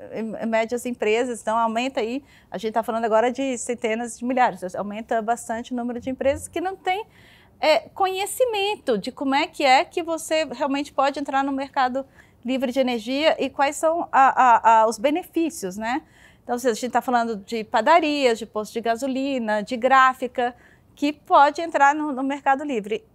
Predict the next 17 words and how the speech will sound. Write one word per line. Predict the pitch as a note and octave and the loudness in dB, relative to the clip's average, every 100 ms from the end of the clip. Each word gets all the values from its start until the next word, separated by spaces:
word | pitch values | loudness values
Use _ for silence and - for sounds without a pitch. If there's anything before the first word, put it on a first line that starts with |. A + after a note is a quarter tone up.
| _ _ | _ _
É, | B3 A#3+ - | 4 4 4
a | - F#4+ | 4 4
dois | F#4 C#4+ | 2 4
W, | C4+ D#4 F#4 C4 | 6 6 4 2
ela | B3 C4+ | 0 0
trabalha | C#4+ B3+ B3+ C#4 D#4 F4 - - _ | -2 2 2 4 4 2 -2 -20 _
levando | C4+ D#4 G4+ C4 C#4 F4 C#4 A#3+ | 0 2 2 4 4 4 4 0
isso, | A3+ B3 C4 E4+ F#4+ - _ | 0 -6 -4 -4 -4 -8 _
levando, | B3 A#3 B3 D4 E4 | -6 0 2 4 2
oferecendo. | C4+ C#4 C#4 - C4+ D#4 E4 | 2 2 0 -4 -2 0 0
Então, | A3 B3 B3+ - _ _ | -2 -4 -6 -10 _ _
ah, | - - A#2+ | 0 0 -2
trabalha | - G#3 A3+ A#3+ | -4 2 4 4
com | A#3+ | 0
parceiros | A#3+ A3+ - B3 C4+ D#4+ - | -2 -2 2 4 6 4 -4
pra, | A3 G#3+ G#3 - | 4 6 6 4
é, | - G3+ G3 | 0 2 2